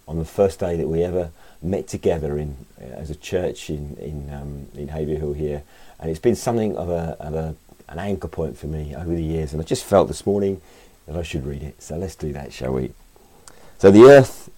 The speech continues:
is the Lord's and everything in it, the world and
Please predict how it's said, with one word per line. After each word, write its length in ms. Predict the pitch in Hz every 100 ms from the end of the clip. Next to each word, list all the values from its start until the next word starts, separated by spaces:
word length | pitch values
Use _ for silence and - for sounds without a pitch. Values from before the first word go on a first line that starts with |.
| -
is 160 | 107
the 80 | 95
Lord's 720 | 92 101 92 80 - - - - - - - -
and 220 | 78 82 -
everything 680 | 90 98 80 82 - 78 -
in 120 | 78
it, 180 | 78 69 - - - - -
the 80 | 87
world 500 | 90 117 101 82 - - - - -
and 220 | 80 85